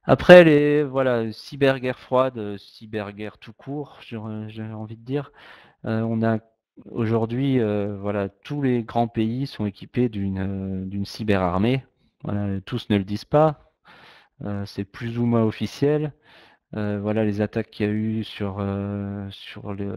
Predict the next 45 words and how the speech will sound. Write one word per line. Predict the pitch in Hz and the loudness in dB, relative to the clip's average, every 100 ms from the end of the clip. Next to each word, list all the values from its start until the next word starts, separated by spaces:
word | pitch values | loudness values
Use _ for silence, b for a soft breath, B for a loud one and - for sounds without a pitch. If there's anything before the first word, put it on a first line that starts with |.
| 107 | -8
la | 107 | -6
campagne | 107 98 110 104 | -6 -2 0 0
américaine, | 101 101 98 117 110 101 | 0 -2 -4 -4 -4 -4
euh, | 98 98 98 101 - B B B B - | -6 -8 -10 -14 -18 B B B B -12
d'élection | 107 110 107 104 - 113 | -6 -4 -4 -6 -6 -4
de | 104 98 | -2 -4
Tr-, | - 110 - | -8 -12 -4
de | 104 | -4
Trump, | 101 - 113 113 110 - | -4 2 2 4 0 -2
euh, | 101 104 101 98 98 | -2 0 -2 -2 -4
voilà, | 104 107 | -2 0
c'est | 98 101 - 101 | 0 -4 2 2
acté | 104 - 127 120 | 2 0 2 2
que, | - 104 | 0 -6
euh, | 107 104 98 95 101 - _ b b b - | -6 -6 -6 -8 -10 -16 _ b b b -12
que | 104 101 | -10 -6
les, | 101 101 98 | -4 -4 -4
les | 101 | -4
Russes | 101 110 - 104 | -2 -4 -6 -6
y | |
étaient | 98 101 | -4 -4
pour | 107 - | -6 -6
quelque | 101 104 | -4 -2
chose. | - 143 147 143 - B B B B B - | 0 4 4 4 -4 B B B B B -4
Euh, | 107 | 2
voilà, | 104 92 | 2 0
tout | - | -4
ça, | 123 160 | 0 0
c'est | - 110 | -2 -8
une | 123 117 | -6 0
guerre | 127 123 | 2 2
un | 117 | 0
peu | 127 | -4
souterraine, | - 151 139 139 131 156 147 117 | -6 -10 -2 0 2 -2 -6 -10
donc | 113 104 | -12 -14
c'est | 110 104 | -18 -20
pour | 107 | -18
ça | - | -16
qu'on | 113 107 | -12 -12
dit | 104 | -10
une | 107 | -10
guerre | 110 107 | -10 -12
froide, | - 135 127 | -8 -8 -6
mais, | 107 104 101 | -8 -6 -6
euh, | 101 | -8